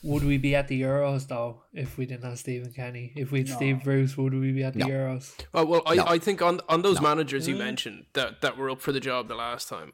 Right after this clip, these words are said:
Speaker 4: I guarantee you, anyone on that list, had they got the job, would not still be in the job right now.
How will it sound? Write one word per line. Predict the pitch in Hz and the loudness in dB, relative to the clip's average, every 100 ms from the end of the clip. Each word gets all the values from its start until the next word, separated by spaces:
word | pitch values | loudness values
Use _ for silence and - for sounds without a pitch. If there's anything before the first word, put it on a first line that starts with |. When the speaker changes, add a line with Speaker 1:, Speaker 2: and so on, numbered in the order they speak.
| - | -6
Speaker 4:
I | 139 | -4
guarantee | 139 139 151 156 139 143 123 | 0 2 4 2 0 -2 -2
you, | 104 - _ _ _ _ - | -6 -12 _ _ _ _ -8
anyone | 143 160 175 160 | 0 2 4 4
on | 156 | 2
that | 127 | 0
list, | 131 - | -2 -2
had | 131 | -2
they | 131 | -2
got | 120 127 | -4 -6
the | 123 | -6
job, | 123 110 107 110 - | -6 -8 -10 -14 -18
would | - 127 | -8 -6
not | 123 117 - | -4 -6 -4
still | 127 | -6
be | 117 | -6
in | 113 | -10
the | 113 | -8
job | 117 113 | -8 -8
right | 113 | -10
now. | 113 | -12